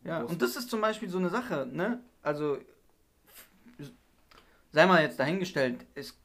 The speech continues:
Speaker 2: kann auch sein, dass nicht jeder gleich sagt, „Okay, Michael Araya ist genau diese Art von Coach, die ich brauche“, ne?
Speaker 1: Mhm.
Speaker 2: Muss ja nicht unbedingt sein.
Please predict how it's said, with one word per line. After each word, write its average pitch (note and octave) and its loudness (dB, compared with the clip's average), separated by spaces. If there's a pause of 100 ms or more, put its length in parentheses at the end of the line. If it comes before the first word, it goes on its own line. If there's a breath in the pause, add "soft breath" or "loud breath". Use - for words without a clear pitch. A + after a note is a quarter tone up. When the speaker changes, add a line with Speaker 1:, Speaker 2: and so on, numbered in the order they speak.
(100)
Speaker 2:
kann F3 2
auch D3 0
sein, D3 0
dass B2+ -8
nicht D3 -6
jeder E3 2
gleich C#3+ 0
sagt, D4 -2
„Okay, D3+ -6
Michael C#3 -2
Araya C3+ 4
ist C3 -4
genau C3+ -2
diese C3+ -4
Art C#3 4
von C#3 -8
Coach, C#3+ -6
die C3 -12
ich B2 -10
brauche“, D3 2
ne? D#3+ -6
Speaker 1:
Mhm. D#3 -4
Speaker 2:
Muss F#3 -2
ja D3+ -4
nicht C#3 -8
unbedingt C3+ -4
sein. C3 -6